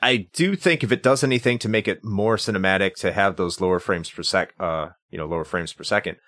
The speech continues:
that, you know, it kinda does enhance that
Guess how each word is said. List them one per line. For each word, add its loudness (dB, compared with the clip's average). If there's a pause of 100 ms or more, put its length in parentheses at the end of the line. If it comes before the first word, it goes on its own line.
(320)
that, 2 (220)
you -10
know, 4
it -2
kinda 2
does 2
enhance -2 (400)
that 0